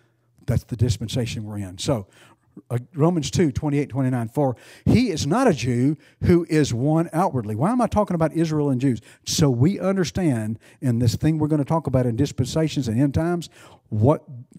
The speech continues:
when we look at the Old Testament physical Israel and we look at the New Testament spiritual Israel, we're gonna understand something that, some things that correlate, that, that God brings together with us. "For he is not a Jew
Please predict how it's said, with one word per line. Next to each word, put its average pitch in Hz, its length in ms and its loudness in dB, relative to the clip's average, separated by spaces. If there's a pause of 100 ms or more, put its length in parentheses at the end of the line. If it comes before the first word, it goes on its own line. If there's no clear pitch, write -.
(540)
when 110 160 -2
we 139 80 6
look 196 240 6
at 185 80 6
the 147 140 2
Old 165 200 2
Testament 156 460 2
physical 147 420 4
Israel 113 460 0 (180)
and 131 120 2
we 120 80 6
look 151 200 8
at - 100 0
the 117 100 0
New 139 180 4
Testament 123 440 0
spiritual 147 380 0
Israel, 113 380 2 (240)
we're 123 80 4
gonna 131 220 2
understand 143 580 2
something 120 340 0
that, 104 360 -4
some 110 160 -6
things 117 240 -2
that 101 120 -8
correlate, 104 580 -4 (920)
that, 123 380 -6
that 123 160 2
God 127 240 4
brings 131 240 2
together 120 320 -4
with 101 160 -6
us. - 320 -12 (760)
"For 131 320 0
he 247 280 4
is 135 160 -4
not 247 180 2
a 196 80 4
Jew 123 400 0